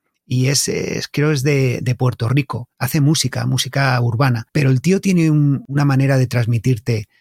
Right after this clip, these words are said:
eh, su trabajo, su pasión, que es que esto sin pasión no es nada, que joder, pues me, me encanta, ¿no? La manera de, de hacértelo entender, ¿no? Y, y esto que él habla para su música, yo lo traslado a mis historias. Y al final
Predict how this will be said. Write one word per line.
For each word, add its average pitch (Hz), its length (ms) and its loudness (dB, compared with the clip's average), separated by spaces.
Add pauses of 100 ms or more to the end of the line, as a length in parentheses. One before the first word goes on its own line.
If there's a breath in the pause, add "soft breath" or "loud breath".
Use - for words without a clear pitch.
(140)
eh, 120 200 0
su - 160 0
trabajo, 120 420 -2
su 123 180 -2
pasión, 117 540 0
que - 100 -14
es - 60 -6
que 127 120 -4
esto - 200 -4
sin 117 220 -2
pasión 113 400 -2
no 107 140 -4
es 107 120 -6
nada, 139 300 0 (260 soft breath)
que 127 120 -4
joder, 139 340 -2
pues - 240 -6
me, 117 340 -4
me 120 160 -14
encanta, 131 420 0
¿no? 147 200 0
La 120 180 -2
manera 131 360 0
de, 120 440 -2
de 131 140 -2
hacértelo 143 460 2
entender, 120 480 0
¿no? 147 260 0
Y, 135 340 -2
y 135 180 0
esto 151 220 0
que 160 120 0
él 156 80 2
habla 156 240 2
para 143 180 0
su 151 140 0
música, 156 400 0
yo 139 140 2
lo 147 120 0
traslado 120 340 0
a 110 40 -4
mis 123 200 -2
historias. 120 600 -8
Y 147 180 -2
al 131 100 2
final 143 420 -2